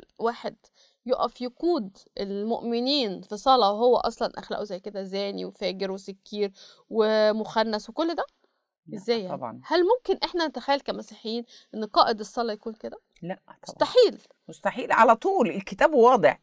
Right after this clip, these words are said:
Speaker 2: "اعزلوه، اعزلوا الخبيث من بينكم." يتشال كده على طول. وده في كتابنا المقدس قال كده. ما ينفعش إنه الخادم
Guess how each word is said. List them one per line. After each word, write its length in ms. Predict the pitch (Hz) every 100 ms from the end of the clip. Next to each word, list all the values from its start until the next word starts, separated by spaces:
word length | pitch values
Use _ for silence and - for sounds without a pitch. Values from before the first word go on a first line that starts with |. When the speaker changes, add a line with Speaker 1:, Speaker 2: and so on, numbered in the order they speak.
| _ 202
Speaker 2:
"اعزلوه، 840 | 202 180 160 180 214 262 226 131 - _ _ _ _ _ _ _ -
اعزلوا 680 | 185 165 156 143 247 285 185
الخبيث 580 | 131 - 180 208 330 -
من 220 | 262 196
بينكم." 640 | 139 123 127 135 107 - - _ _ _ _ _ _ -
يتشال 540 | 196 190 - 277 370 -
كده 240 | 330 330
على 200 | 240 226
طول. 440 | - 349 214 113 - _ _ _ _ _ _ _ _ _ _ _ _
وده 600 | 110 - 165 220 277 247
في 160 | 226 214
كتابنا 420 | - 214 285 254
المقدس 600 | 277 214 - 214 240 -
قال 180 | 240 269
كده. 360 | 359 392 208 - _ _ _ _ _ -
ما 80 | 208
ينفعش 680 | 277 247 - 247 262 -
إنه 240 | 220 214 202
الخادم 760 | 202 - 240 370 320 453